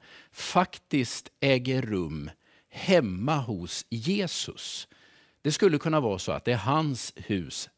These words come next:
det handlar om. Ta med den tanken. Det samlades så mycket folk att inte ens platsen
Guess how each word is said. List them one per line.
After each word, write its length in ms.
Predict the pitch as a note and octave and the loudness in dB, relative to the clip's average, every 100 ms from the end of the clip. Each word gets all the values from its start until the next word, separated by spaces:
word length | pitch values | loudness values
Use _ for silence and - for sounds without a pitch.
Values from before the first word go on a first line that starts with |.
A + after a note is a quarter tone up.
| _ _ | _ _
det 100 | G#2+ | 0
handlar 380 | G2 G2 C#2+ C#2 | 0 -2 -6 -10
om. 120 | C#2 - | -12 -14
Ta 140 | - A#2 | -4 -2
med 160 | A#2 | -2
den 160 | G2 D#2 | -4 -6
tanken. 440 | F2 C#2+ - - - _ _ _ _ _ - - - - - - - - | -8 -10 -12 -18 -20 _ _ _ _ _ -20 -20 -20 -20 -20 -20 -20 -2
Det 100 | - | 4
samlades 640 | F#3+ G#3+ E3+ E3+ E3 - - | 6 8 6 2 0 -2 -4
så 260 | - B3 | 0 2
mycket 280 | A3+ G3 E3+ | 2 2 0
folk 320 | - F2+ E2+ | -2 -4 -4
att 180 | - - | -8 -4
inte 280 | D#3+ C#3+ - | -2 0 2
ens 280 | B2+ C3+ - | 2 0 -4
platsen 640 | - G#2 F2 - G2+ F#2+ | -2 -2 -2 -4 -2 -4